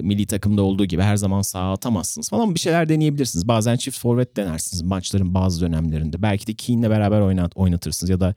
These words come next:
Calvert-Lewin'le beraber oynatırsınız. Fırsat gelecektir herhalde diye düşünüyorum. Artık o kullanabilecek. Hani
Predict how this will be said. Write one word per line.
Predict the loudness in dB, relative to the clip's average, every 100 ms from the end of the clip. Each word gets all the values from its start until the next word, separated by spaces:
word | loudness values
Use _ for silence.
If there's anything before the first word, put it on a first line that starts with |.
| -4
Calvert-Lewin'le | -2 2 2 2 4 4 4 4
beraber | 6 6
oynatırsınız. | 4 0 -4 -8 -6 -8 -8 _ -20
Fırsat | -2 -2 0 -4 -4 -10 -10 -4
gelecektir | 0 2 0 -2 0
herhalde | 0 0 -2 -4
diye | -4
düşünüyorum. | -4 -4 0 0 -2 _ _ _ _ -10
Artık | -10 -6 -6
o | -4
kullanabilecek. | -2 -2 -2 -4 -4
Hani | -4 -4